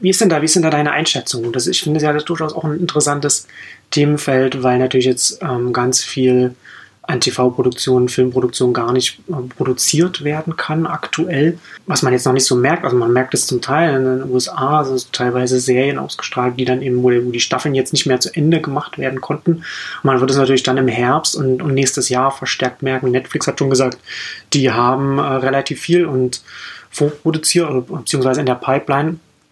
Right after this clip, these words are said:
Das kann ich mir bei denen auch, äh, sehr gut vorstellen. Die sind da ja, die, die, die haben ja entsprechend eine, eine tiefe Bibliothek, aber das ist ja nicht bei allen so. Und wie siehst du das, wie siehst du das so industrieweit, also in, in der, in der Branche? Das wird ja schon eine Herausforderung werden, oder?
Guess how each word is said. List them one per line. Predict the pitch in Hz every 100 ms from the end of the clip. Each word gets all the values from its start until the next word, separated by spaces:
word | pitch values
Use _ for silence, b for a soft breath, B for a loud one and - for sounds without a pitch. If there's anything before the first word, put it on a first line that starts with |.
| _ _ -
Das | 135
kann | 151
ich |
mir | 131
bei | 135
denen | 139 147
auch, | 147 -
äh, | 139 123
sehr | 127 127
gut | 131 -
vorstellen. | - 147 - - 143 131
Die |
sind | 127 135
da | 131
ja, | 127 127 127 B B B B B -
die, | 127
die, | 123
die | 139 -
haben | 147
ja | -
entsprechend | 127 123 - 120 123
eine, | 131 -
eine | 127 123 113
tiefe | 110 131 123
Bibliothek, | 123 - 120 - 131 -
aber | 123 120
das | 123
ist | 160
ja | 147
nicht | 156 156 -
bei | - -
allen | - 156 180 202 196
so. | 180 185
Und | 170 139
wie | 143
siehst | 151 -
du | 180
das, | 180 - -
wie | 151
siehst | 135 156 -
du |
das | 165 -
so | -
industrieweit, | 175 147 - - 160 170
also | 147 143
in, |
in | 147 135
der, | 135
in | 135
der | 127
Branche? | - - 143 170 175 170 180 -
Das | - - - 139
wird | 135
ja | 147
schon | - 170 180
eine |
Herausforderung | 180 214 247 - 117 113 113 113
werden, | 110 107 113
oder? | 113 117 190